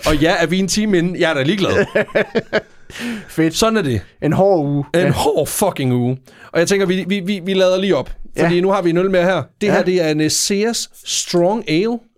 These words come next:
Speaker 1: Den er syv komma syv procent.
Speaker 2: Okay.
Speaker 1: Og du tænker, Sears, det kender jeg.
Speaker 2: Ja.
Speaker 1: Aarhus brand. Den her øl, den kan man ikke få i Danmark.
Speaker 2: Nej, jeg har aldrig set den før.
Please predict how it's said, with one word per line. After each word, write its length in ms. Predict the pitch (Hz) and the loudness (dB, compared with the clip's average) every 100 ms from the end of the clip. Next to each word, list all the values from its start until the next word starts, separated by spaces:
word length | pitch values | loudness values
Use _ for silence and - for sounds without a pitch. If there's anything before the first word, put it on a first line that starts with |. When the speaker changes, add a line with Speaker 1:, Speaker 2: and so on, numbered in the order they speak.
| _ - - - | _ -20 -20 -6
Speaker 1:
Den 100 | 180 | -4
er 40 | 175 | -2
syv 260 | - 269 | -2 -2
komma 180 | 208 180 | -2 -2
syv 220 | 170 254 | 0 -4
procent. 420 | 170 139 208 175 - _ _ _ - | -4 -4 -4 -4 -16 _ _ _ -4
Speaker 2:
Okay. 200 | 226 302 | 0 2
Speaker 1:
Og 80 | 247 | 0
du 60 | |
tænker, 260 | 170 185 165 | 0 0 0
Sears, 540 | - 240 320 311 - - | 0 0 0 -2 -8 -10
det 100 | 214 | -4
kender 240 | 208 220 170 | -2 0 -2
jeg. 120 | 101 _ - | -4 _ -4
Speaker 2:
Ja. 200 | 160 277 | -2 0
Speaker 1:
Aarhus 280 | 202 220 196 | 0 0 -4
brand. 320 | - 117 117 - _ - - - - _ _ _ - _ 262 | -6 -6 -6 -10 _ -20 -20 -20 -20 _ _ _ -20 _ -2
Den 100 | 247 | 0
her 120 | 226 | 0
øl, 100 | 208 | 0
den 80 | 233 | 0
kan 80 | 220 | -2
man 40 | |
ikke 120 | 233 | -4
få 240 | - 262 - _ _ | 0 -2 -2 _ _
i 60 | 170 | -4
Danmark. 360 | 151 160 156 - _ | -2 -2 -4 -8 _
Speaker 2:
Nej, 260 | 135 196 208 | -2 0 0
jeg 100 | 156 | 0
har 60 | |
aldrig 160 | 170 190 | 0 0
set 200 | 180 - | -2 -2
den 100 | 117 | -2
før. 280 | 135 110 | 0 -2